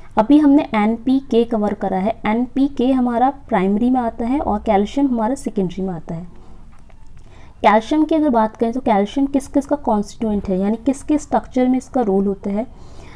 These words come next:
तो जो cell wall होती है, cell wall, it is made up of calcium pectate। We all know, अ, दो kingdom होते हैं, एक होता है plant kingdom और you can simply say plant cells, और दूसरे होते हैं animal cells।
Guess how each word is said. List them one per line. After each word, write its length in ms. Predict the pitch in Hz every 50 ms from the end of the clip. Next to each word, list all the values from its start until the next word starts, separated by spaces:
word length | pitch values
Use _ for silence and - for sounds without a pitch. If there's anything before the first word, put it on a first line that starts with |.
| - - -
तो 80 | 294 294
जो 120 | 254 320
cell 340 | 311 - - 254 214 220 220
wall 300 | 202 220 220 226 262 262
होती 340 | 262 233 226 226 - 202 202
है, 240 | 202 196 185 175 180 - - - - - - - - - - -
cell 220 | - 269 247 254 254
wall, 240 | 277 277 285 294
it 100 | 294 285
is 60 | - 254
made 240 | 220 208 202 196
up 260 | 208 202 - 214 247 311
of 40 |
calcium 640 | - - - - 226 185 190 196 - - 247 262 269 262 -
pectate। 400 | 202 175 175 - - 185 165 160 - - - - - - - - - - - - - - -
We 160 | 208 233 262 285
all 180 | 285 277 277
know, 280 | 277 277 277 285 311 320 - - - - - - - -
अ, 280 | 202 202 202 202 202 202 202 - -
दो 220 | - 190 240 240
kingdom 340 | 254 254 269 240 240 254 262
होते 240 | 247 247 226 - 226
हैं, 80 | 226 240
एक 120 | 247 -
होता 140 | 226 214 220
है 80 | 214 - -
plant 320 | 220 196 190 214 240 -
kingdom 400 | - 269 269 262 247 277 294 311 311 - - - - - - - - - - - - - - - - - - - - - - - -
और 100 | 214 220
you 180 | 220 220 214 240
can 200 | 240 240 - -
simply 380 | 233 214 - 226 247 - -
say 100 | 269 285 294 -
plant 460 | 240 214 190 202 233 240 - - 247
cells, 420 | 226 247 302 311 - - - -
और 120 | 214 214 196
दूसरे 360 | 185 220 226 220 - 262 269
होते 240 | 247 240 220 - 220
हैं 280 | 254 - - 247 220
animal 320 | 208 208 208 208 208 208 214
cells। 500 | - - 180 156 165 180 170 - -